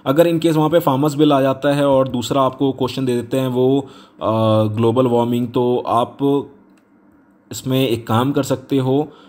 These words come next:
मेरे हिसाब से सजेशन ये रहेगा कि आप फार्मर्स बिल की जगह ग्लोबल वार्मिंग पे लिखो तो ज़्यादा अच्छा रहेगा, because इसमें आप लिख सकते हो काफ़ी,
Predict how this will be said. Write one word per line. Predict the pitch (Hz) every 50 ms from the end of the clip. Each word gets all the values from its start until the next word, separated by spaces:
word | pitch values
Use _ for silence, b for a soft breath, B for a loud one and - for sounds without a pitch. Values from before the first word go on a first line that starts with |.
| B B -
मेरे | 117 120 135
हिसाब | 143 139 135 139 135
से | 131 139
सजेशन | 127 135 127 120 - 143
ये | 135 127 131 131
रहेगा | 131 127 127 127
कि | 127 - 151 151
आप | - - 117 123 120 113 - -
फार्मर्स | 131 113 117 135 147 139
बिल | 135 139
की | 131 147 143
जगह | 127 139 135
ग्लोबल | 123 117 117 117 123 131
वार्मिंग | 131 123 120 117 127 127
पे | 123 131
लिखो | 123 113 107 135
तो | 131 143
ज़्यादा | 120 107 98 110
अच्छा | 110 107 - 107
रहेगा, | 101 101 98 95 95 101
because | 107 139 139 - 180 180 170 B B B B B -
इसमें | 160 156 - 170 185
आप | 170 127 151 151 147
लिख | 151 131 143 143
सकते | - 151 127 113 - 127
हो | 117 113
काफ़ी, | 117 113 110 113 123 117 107